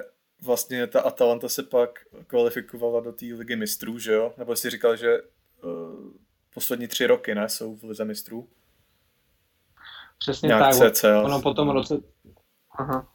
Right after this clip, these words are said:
Speaker 2: přesně tak, ono potom, co my jsme vyhráli jako ten, to scudetto těch mládežnických týmů, tak Atalanta poprvé jako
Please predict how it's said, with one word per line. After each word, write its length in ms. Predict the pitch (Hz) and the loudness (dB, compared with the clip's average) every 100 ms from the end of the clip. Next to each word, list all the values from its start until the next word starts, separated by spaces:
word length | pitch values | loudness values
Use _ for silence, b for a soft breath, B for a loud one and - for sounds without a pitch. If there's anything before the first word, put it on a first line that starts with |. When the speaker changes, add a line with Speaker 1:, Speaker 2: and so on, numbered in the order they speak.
| _ | _
Speaker 2:
přesně 340 | - 123 143 | -14 -10 -8
tak, 200 | 127 131 | -2 0
ono 240 | 131 135 127 | 0 -2 -4
potom, 400 | 139 139 135 127 b b - | -4 -4 -4 -6 b b -8
co 120 | 139 | -4
my 120 | 135 | -2
jsme 240 | - 139 | -2 -2
vyhráli 520 | 127 131 135 127 127 127 | -2 0 4 6 4 0
jako 280 | 120 139 | -4 -10
ten, 340 | 127 131 123 117 _ _ _ _ _ _ _ | -8 -8 -8 -12 _ _ _ _ _ _ _
to 120 | - | -8
scudetto 680 | 139 - 131 131 143 139 147 - _ _ _ | -8 -6 -2 -2 0 -2 -4 -10 _ _ _
těch 180 | 139 135 143 | -8 -6 -8
mládežnických 760 | 131 127 127 127 135 - 131 131 | -2 -2 -2 -6 -10 -8 -8 -6
týmů, 420 | 147 147 151 160 _ _ _ _ _ _ _ _ _ _ _ _ | -6 -4 -4 -8 _ _ _ _ _ _ _ _ _ _ _ _
tak 200 | 143 - | -6 -2
Atalanta 480 | 131 139 135 135 139 | 0 2 2 2 -2
poprvé 420 | 143 123 139 135 | -2 -4 -2 -2
jako 260 | 131 123 | -2 -4